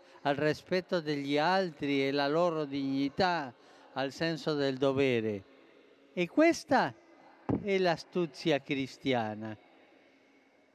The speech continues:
Il percorso della vita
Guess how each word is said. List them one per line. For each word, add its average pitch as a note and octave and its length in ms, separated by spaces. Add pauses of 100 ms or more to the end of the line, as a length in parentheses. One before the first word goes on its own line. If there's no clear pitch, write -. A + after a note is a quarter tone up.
(1800)
Il C#3 160
percorso D#3 840
della C#3 560
vita C#3+ 500